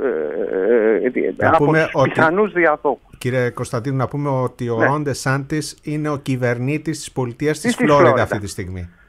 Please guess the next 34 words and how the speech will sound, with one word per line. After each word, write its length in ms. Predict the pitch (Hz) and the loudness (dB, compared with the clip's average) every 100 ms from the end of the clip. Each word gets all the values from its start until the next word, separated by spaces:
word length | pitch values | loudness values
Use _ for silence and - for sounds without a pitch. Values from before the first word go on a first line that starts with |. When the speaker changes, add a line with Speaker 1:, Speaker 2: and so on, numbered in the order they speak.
| _ _ _ - 160 | _ _ _ -2 0
Speaker 1:
Ο 60 | |
οποίος 360 | 170 170 240 233 | 0 0 -2 0
εξελέγει 760 | 185 - 190 190 208 196 180 143 | -2 0 0 2 2 2 0 -2
με 140 | 151 | 0
βάση, 400 | 160 196 180 - | 0 -2 -2 -6
ε, 60 | - | -2
ε, 360 | 170 147 135 135 | 2 4 4 2
χάρη 460 | - 196 190 147 - | 2 2 2 -4 -10
στην 320 | 147 147 143 | -10 -8 -4
παρέμβαση 640 | 131 143 175 160 131 - - | 0 2 2 0 -4 -6 -12
του 280 | 131 110 98 | -10 -8 -2
Τραμπ, 260 | 123 180 269 _ _ _ | 2 2 0 _ _ _
ο 60 | - | -4
οποίος 320 | 175 247 226 | -2 0 0
ανέλαβε, 800 | 185 185 202 185 151 143 123 - _ - - _ | 0 2 2 2 0 0 -2 -8 _ -20 -20 _
ε, 100 | - | 0
όταν 500 | 135 - 170 165 156 | 4 4 2 2 0
ο 300 | 135 131 104 | 2 4 2
Ντεσάντης 540 | 139 127 156 156 139 - | 0 0 0 0 -4 -8
ήταν 340 | 147 156 139 | -2 -2 -2
σε 100 | - | -4
πολύ 260 | 143 156 165 | -2 0 0
δύσκολη 420 | 160 147 135 113 | 0 -2 0 -2
κατάσταση 720 | - 113 117 113 - - _ _ - | 0 0 0 -2 -6 -10 _ _ -6
εκλογικά, 880 | 135 131 - 113 92 95 170 254 294 - - - - | -4 -2 2 2 2 0 2 2 -2 -10 -18 -14 0
τον 160 | 175 | 0
σήκωσε, 680 | 147 202 240 277 - 311 320 - | 2 0 2 2 2 2 2 2
τον 200 | 185 151 | 2 2
ανέδειξε 640 | 131 220 285 294 - 302 | 2 2 2 -2 -2 -2
και 160 | 285 247 | 0 0
τον, 260 | 240 233 | 2 2
ε, 580 | 233 214 208 - 101 - | 2 2 2 2 0 -2
και 100 | - | 0
εξελέγει 680 | 196 - 202 214 247 214 165 | -2 0 0 2 0 0 -10